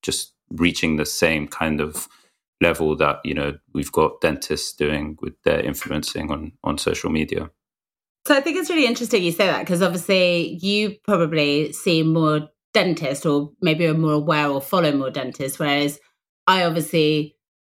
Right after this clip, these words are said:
Speaker 2: spend a lot more time with hygienists and therapists, and, um, other hygienists and therapists connect with myself because they're, you know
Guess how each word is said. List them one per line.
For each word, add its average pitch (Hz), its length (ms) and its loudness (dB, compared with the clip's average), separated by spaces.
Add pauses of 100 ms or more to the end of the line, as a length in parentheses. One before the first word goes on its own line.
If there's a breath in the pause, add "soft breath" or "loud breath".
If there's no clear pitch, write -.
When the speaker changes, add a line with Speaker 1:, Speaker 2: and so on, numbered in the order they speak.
(260)
Speaker 2:
spend 175 300 2
a 165 60 4
lot 160 180 2
more 165 120 2
time 151 480 0 (280)
with 147 240 2 (180)
hygienists 151 400 0
and 151 80 0
therapists, 220 540 0
and, 151 400 4
um, 151 560 0
other 196 180 2
hygienists 165 460 0
and 170 100 -2
therapists 156 560 -2 (520)
connect 185 440 0
with 156 240 0 (460)
myself 160 560 2
because 151 460 0
they're, 156 460 0
you 165 140 2
know 143 140 0